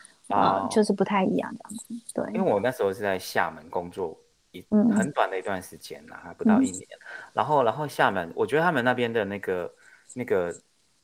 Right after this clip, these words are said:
Speaker 1: 闽南语的流失，母语流失更是好严重。他们老人家都是，就跟台湾这边一样，好亲切哦，就是他们都讲那个很不标准的华语，然后跟他们的孙子讲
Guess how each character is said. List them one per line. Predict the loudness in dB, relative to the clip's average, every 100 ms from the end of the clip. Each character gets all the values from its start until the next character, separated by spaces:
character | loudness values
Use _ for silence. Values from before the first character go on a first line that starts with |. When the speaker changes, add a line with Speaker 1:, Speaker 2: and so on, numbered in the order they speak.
| _ -10
Speaker 1:
闽 | -4
南 | -2
语 | -2
的 | -2
流 | 0 -2
失， | -6 -10 -10 -8
母 | -4 -2
语 |
流 | 0 -2
失 | -4 -6
更 | -4 -4
是 | -10
好 | -8 -6
严 | -6 -10
重。 | -8 -6 -2
他 | -2
们 | 0 2
老 | 4 4
人 | 0
家 | 4 4 4 -4 -20 -20 -20 _
都 | 2
是， | 2 0 -2 -4 _ _ _ -20 -20 _
就 | -6 -4
跟 | 0 2
台 | 4
湾 | 2
这 | 2
边 | -2 -2 -2
一 |
样， | -2 -2
好 | -4
亲 | -8 -10
切 | -6 -4
哦， | -2
就 | -2
是 | -4
他 | -4 -6
们 | -2
都 | -2
讲 | -2 -6
那 | -6
个 | -4 -4 -6 -16 -18 -20 _
很 | -6 -2
不 | 4
标 | 6 6
准 | 2 -4
的 | -6
华 | -4 -2 -2
语， | -2
然 | -4
后 | -2
跟 | -4
他 | -4
们 | -8
的 |
孙 | -10 -10 -10
子 |
讲 | -14 -16